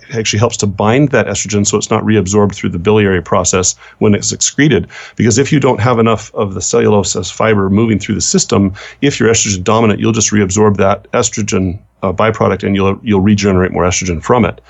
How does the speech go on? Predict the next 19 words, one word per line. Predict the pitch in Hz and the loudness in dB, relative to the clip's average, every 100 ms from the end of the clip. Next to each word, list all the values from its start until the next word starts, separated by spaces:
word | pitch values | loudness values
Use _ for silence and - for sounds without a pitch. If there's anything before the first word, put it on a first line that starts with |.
| - - - | -20 -10 -2
And | 104 | 0
so | 131 110 101 - | 2 2 2 0
I, | 107 107 | -2 -2
those | 113 117 147 117 | -2 2 2 2
women | 131 120 104 | 2 4 4
that, | 101 98 _ _ - | 2 -2 _ _ -8
uh, | 98 - | -6 -4
so | - | 0
I've | 113 | 0
had | 151 160 | 2 0
some | 131 | 0
patients | 117 107 104 | -2 -4 -6
that | 92 | -6
did | 98 143 | -4 -4
carnivore | - 104 95 95 | 0 -2 0 0
and | 98 | -2
actually | 98 104 | -2 -6
felt | 98 101 - | -4 -4 -2
worse. | 98 - - - - | -2 -2 -2 -2 -4